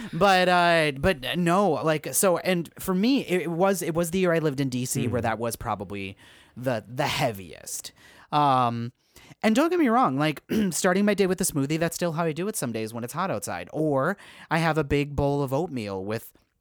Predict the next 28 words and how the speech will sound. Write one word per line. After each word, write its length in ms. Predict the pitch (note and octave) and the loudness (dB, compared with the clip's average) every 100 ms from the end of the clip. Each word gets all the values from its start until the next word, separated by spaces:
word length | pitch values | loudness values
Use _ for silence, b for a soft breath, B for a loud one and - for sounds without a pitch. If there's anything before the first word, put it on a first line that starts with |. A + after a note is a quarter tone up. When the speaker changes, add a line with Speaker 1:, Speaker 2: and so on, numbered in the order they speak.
| _ _ _ _ - | _ _ _ _ -2
Speaker 1:
some, 360 | - D#3+ C3 - | 0 0 -2 -4
uh, 380 | D3+ C#3 B2+ B2+ | 0 2 0 -2
some, 220 | B2 - D3 | -4 -4 -2
like, 140 | C#3 | -4
peanut 220 | - D#3+ | -4 -4
butter 320 | E3 G3 G3+ F3 | -2 0 2 0
or 60 | |
some 180 | D#3+ B2 | -2 -4
hemp 220 | A#2 A#2+ | -4 -6
seeds 440 | - F3 F#3 F3+ C3+ | -6 -6 -6 -6 -4
and 300 | A#2+ A2 A#2 B B B B B | -4 -4 -8 B B B B B
frozen 400 | - D3+ E3 F3+ | -2 -2 0 -4
fruit, 260 | E3+ F3 E3+ | -2 -2 0
or, 220 | C3+ D3 | -2 0
like, 240 | D3 C#3+ | -2 -2
a, 160 | B2+ A#2+ | -2 -2
a, 120 | C#3+ | -2
my, 200 | B2+ B2+ - | -2 -4 -6
my, 200 | C3+ C#3 | -4 -2
my 140 | C3+ | -2
favorite 300 | C3+ D#3+ E3+ | -2 -4 -4
thing 120 | D3 | -4
is 120 | C#3 B2+ | -4 -4
just, 160 | C3 | -4
like, 160 | C3 - | -4 -4
apple 520 | B2 B2+ C#3+ C3+ C3+ | -4 -4 -4 -4 -4
and 180 | A#2+ A#2+ | -6 -6
cinnamon, 500 | - C3 G#2 D2+ D#2+ | -6 -6 -8 -12 -18